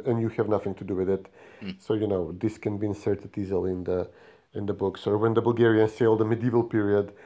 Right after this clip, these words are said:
Speaker 1: and the period of national struggle belongs to Bulgaria and Macedonia is a newly created nation out of the Bulgarian nation, this can easily be done in the books. Even though, listen, I've been exposed to, s-,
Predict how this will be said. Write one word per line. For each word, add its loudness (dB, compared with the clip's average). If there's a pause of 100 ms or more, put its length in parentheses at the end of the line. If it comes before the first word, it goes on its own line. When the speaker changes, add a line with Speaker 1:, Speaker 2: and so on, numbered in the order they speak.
(300)
Speaker 1:
and 0
the 2
period 2
of 0
national 0
struggle 0
belongs 0
to -4
Bulgaria 0
and -6 (500)
Macedonia 2
is 2
a 0
newly 2 (520)
created -2
nation -4 (340)
out 2
of -2
the 0
Bulgarian 0
nation, 0
this -8
can -2 (460)
easily 4
be 0
done 2
in -6
the 0
books. 0
Even 2
though, 8
listen, 2
I've 2
been 2
exposed 0
to, -6
s-, -12